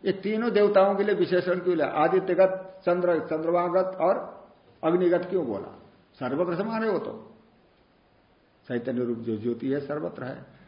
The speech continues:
फिर तीन विशेषण कैसे? यदादित्यगतम तेजो जगत भाषा निखिलम इत्यादि क्यों कहा, ये प्रश्न है।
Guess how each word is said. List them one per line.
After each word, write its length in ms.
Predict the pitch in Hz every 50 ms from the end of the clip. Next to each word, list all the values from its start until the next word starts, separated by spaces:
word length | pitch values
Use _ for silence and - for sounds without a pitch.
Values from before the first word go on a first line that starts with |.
| _ -
फिर 100 | 196 196
तीन 280 | 196 - 196 214 214 208
विशेषण 520 | 185 185 180 - 190 180 - 180 - 170
कैसे? 260 | 165 151 143 - -
यदादित्यगतम 680 | 147 143 160 160 156 156 151 147 160 143 143 143 147 143
तेजो 340 | 139 147 135 139 135 139 135
जगत 220 | 131 139 127 127
भाषा 360 | 127 120 117 120 123 117 135 117
निखिलम 380 | 120 127 117 110 117 127 123
इत्यादि 320 | 123 123 131 131 123 120 -
क्यों 140 | - 120
कहा, 280 | 113 - - - 95 - - _ _ _ _ _ _ _ _
ये 40 | 135
प्रश्न 340 | - - 98 104 - - -
है। 320 | 101 95 - - - _